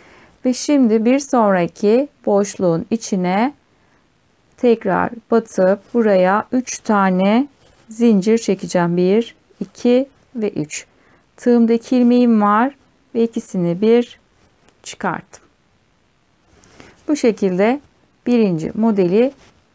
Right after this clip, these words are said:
oluşturdum. Ve tekrar tığın üzerine iki defa doladım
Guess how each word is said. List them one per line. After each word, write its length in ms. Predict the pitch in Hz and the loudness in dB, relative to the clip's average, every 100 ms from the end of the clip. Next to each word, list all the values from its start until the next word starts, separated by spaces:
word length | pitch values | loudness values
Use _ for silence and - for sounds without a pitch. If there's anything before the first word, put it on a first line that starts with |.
| _ - | _ -4
oluşturdum. 600 | 208 180 - 165 156 180 _ _ _ _ _ _ _ _ _ _ _ _ _ - - - - _ | -2 -2 -6 -6 -6 -10 _ _ _ _ _ _ _ _ _ _ _ _ _ -20 -20 -20 -20 _
Ve 80 | 262 | -4
tekrar 640 | 269 294 269 - 202 196 214 | 0 2 0 0 0 0 0
tığın 240 | - 247 | 0 0
üzerine 320 | 233 208 196 | 2 0 -2
iki 180 | 202 226 | -4 -2
defa 440 | 247 233 240 233 226 | -2 0 0 2 2
doladım 680 | 226 226 208 220 226 233 | 4 4 2 2 2 0